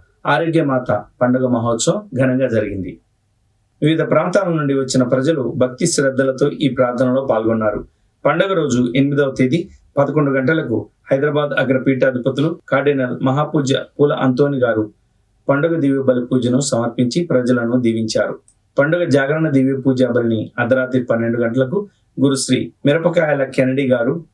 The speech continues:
సమర్పించారు. మరియమాత పుట్టినరోజు దివ్య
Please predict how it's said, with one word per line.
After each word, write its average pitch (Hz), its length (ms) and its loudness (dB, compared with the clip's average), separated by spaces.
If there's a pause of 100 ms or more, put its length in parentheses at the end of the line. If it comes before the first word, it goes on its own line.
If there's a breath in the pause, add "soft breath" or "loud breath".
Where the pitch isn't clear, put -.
(120)
సమర్పించారు. 117 800 -2 (800)
మరియమాత 151 600 0
పుట్టినరోజు 135 720 -2 (600)
దివ్య 143 240 2